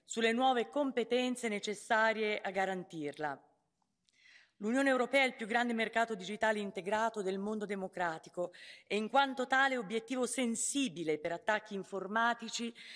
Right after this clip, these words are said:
che riguardano l'insieme della nostra società, dai cittadini alle industrie fino alle infrastrutture strategiche e militari.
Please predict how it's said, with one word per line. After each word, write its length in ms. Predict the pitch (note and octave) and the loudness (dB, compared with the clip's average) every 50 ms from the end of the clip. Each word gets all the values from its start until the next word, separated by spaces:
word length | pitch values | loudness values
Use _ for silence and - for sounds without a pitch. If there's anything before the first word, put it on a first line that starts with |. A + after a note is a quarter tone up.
| - - - _ | -18 -20 -10 _
che 80 | - A#3+ | 0 2
riguardano 480 | A#3 A#3 G3+ B3+ C4 C4 - B3+ C4 | 2 4 4 4 4 4 4 0 2
l'insieme 680 | C4 B3 B3+ B3+ B3 A#3+ - - C#4+ C#4+ D4 C#4 C#4 | 2 2 2 0 0 -2 -2 0 2 4 4 4 4
della 200 | B3 A#3+ A#3 A#3 | 2 4 4 4
nostra 320 | A#3 B3 B3 A#3+ A#3+ A#3+ A#3 | 2 2 0 -2 -4 -6 -6
società, 500 | - A3+ - - A3 G#3 - F#3+ E3+ D#3 | -6 -8 -8 -6 -4 0 2 2 2 4
dai 160 | D#3+ F#3 F3+ | 4 2 0
cittadini 580 | - - F#3+ - - G3+ F#3+ A3 C4 B3 A#3+ A3+ | 0 -6 -6 -2 -2 -2 0 0 0 0 2 2
alle 140 | G#3+ G#3 | 2 2
industrie 760 | G#3+ G#3+ G#3+ G#3+ G3 B3+ C4+ C#4 C4+ - - - A#3+ A#3+ A#3 - - - - - - - _ | 0 -2 -2 -2 -2 -2 -2 -2 -2 -4 -6 -4 -2 -2 -2 -2 -6 -18 -18 -18 -20 -16 _
fino 220 | - C4+ C#4 C4+ | -2 0 2 2
alle 100 | C4 B3+ | 2 2
infrastrutture 680 | B3+ B3 B3 C4 B3 A#3+ - G#3+ A#3+ - - C4 C4+ A#3+ | 0 0 0 -2 -2 -2 -2 -8 -8 -6 -2 0 0 0
strategiche 840 | A#3 - - A#3 A3+ A#3 A#3+ B3 B3 A3+ F#3+ A3+ - A#3 A3 A3 - | 0 0 0 -2 0 2 2 0 0 0 -2 -2 0 0 0 0 0
e 80 | A3+ | 0
militari. 680 | A3+ A3 A3+ G#3+ G#3 F#3+ - F3+ C#3 C#3 D3+ D3 C#3 | 0 0 0 -2 -2 -2 0 0 0 0 -4 -6 -8